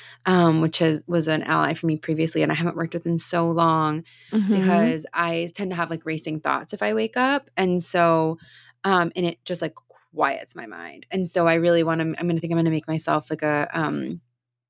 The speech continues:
Speaker 1: glycerite of Skull Cap to have by my bedside. So if I wake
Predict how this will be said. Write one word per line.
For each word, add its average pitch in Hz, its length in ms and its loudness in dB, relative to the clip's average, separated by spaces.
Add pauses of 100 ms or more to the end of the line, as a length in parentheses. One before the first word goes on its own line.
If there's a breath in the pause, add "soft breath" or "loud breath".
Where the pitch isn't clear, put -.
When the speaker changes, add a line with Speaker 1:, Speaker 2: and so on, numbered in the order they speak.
Speaker 1:
glycerite 160 600 2
of 160 380 -2 (200)
Skull - 340 -6
Cap 220 400 -2 (320 loud breath)
to 202 100 -6
have 175 320 0
by 165 160 -4
my 160 140 -6
bedside. 170 500 -6
So 185 80 -2
if 165 100 -2
I 160 120 0
wake 156 260 -4